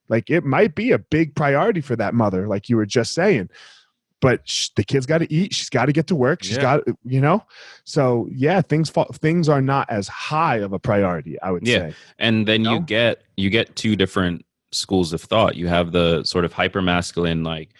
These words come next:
Speaker 2: "Oh, well, it's not a priority. Uh, you, you, you could make the time if you really wanted to," all of that stuff that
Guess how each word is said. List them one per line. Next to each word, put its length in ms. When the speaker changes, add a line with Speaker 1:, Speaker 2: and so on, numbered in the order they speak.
Speaker 2:
"Oh, 240
well, 100
it's 160
not 140
a 40
priority. 840
Uh, 220
you, 480
you, 460
you 260
could 280
make 300
the 80
time 520
if 160
you 140
really 260
wanted 440
to," 180
all 180
of 60
that 260
stuff 400
that 320